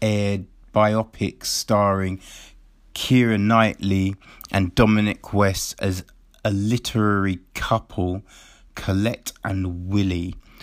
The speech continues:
whose relationship rewrote social and gender rules. It was an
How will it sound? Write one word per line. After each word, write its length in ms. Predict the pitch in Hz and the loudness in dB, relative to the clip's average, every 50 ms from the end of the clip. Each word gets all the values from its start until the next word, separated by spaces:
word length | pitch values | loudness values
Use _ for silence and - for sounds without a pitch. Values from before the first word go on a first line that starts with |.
| - - - _ - | -20 -20 -20 _ -2
whose 240 | - 113 101 92 92 | 0 0 0 2 0
relationship 960 | 98 98 98 107 123 131 127 - - 117 113 107 - - 117 107 - - - _ | 0 2 2 4 4 4 4 2 2 0 0 0 0 0 0 -2 -2 -4 -10 _
rewrote 840 | - 107 95 95 110 117 123 117 110 101 101 104 101 101 92 - - | -6 -4 -2 0 2 2 2 2 0 2 2 4 4 4 0 -2 -4
social 640 | - - - 123 117 117 110 110 - - 110 104 - - | -4 -4 0 0 0 0 0 -2 -2 -2 -2 -4 -2 -4
and 240 | 107 101 95 92 87 | -4 -4 -2 -4 -4
gender 460 | - - 107 101 101 101 92 95 92 | -4 -2 -2 0 0 -2 -2 -2 -2
rules. 960 | 92 95 101 107 101 92 90 95 - - - - - - - - - - - - _ - - - - _ - - - - - - - - - - - - - - - - - - - _ _ - - | -2 0 0 0 0 0 -2 -4 -6 -8 -8 -8 -8 -6 -4 -4 -4 -4 -6 -12 _ -20 -20 -20 -20 _ -20 -20 -16 -14 -14 -14 -14 -16 -18 -20 -20 -20 -20 -20 -20 -20 -20 -20 -20 _ _ 2 4
It 120 | 202 208 | 6 6
was 140 | 190 190 151 | 6 6 6
an 160 | 180 185 - | 4 2 2